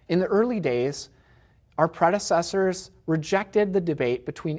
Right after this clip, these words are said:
infant and believer baptism. And today, in the Covenant, we hold both to be sacred and valid, as long as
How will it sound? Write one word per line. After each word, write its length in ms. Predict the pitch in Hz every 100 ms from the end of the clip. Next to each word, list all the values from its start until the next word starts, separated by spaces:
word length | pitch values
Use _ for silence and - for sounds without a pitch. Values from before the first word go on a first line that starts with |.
| -
infant 540 | 208 214 220 208 - _ _ _ _
and 160 | 160 160
believer 400 | 156 156 156 156
baptism. 640 | 104 110 107 90 85 104 _ _ _ _ _ _ _ _ _ 156
And 80 |
today, 540 | 156 170 190 202 156 - _ _ _ _ _ _ _ _
in 120 | 180
the 60 | 190
Covenant, 400 | - 190 208 196
we 200 | 175 226
hold 420 | - 208 214 151
both 400 | 175 190 196 -
to 80 | -
be 160 | 180 165
sacred 640 | - 165 170 190 185 180 - -
and 340 | 143 156 160 156 _
valid, 460 | 120 107 104 98 120 _ _ _ _ _ _ _ _ _ _
as 240 | 151 147 147
long 420 | 165 190 214 220
as 220 | 165 147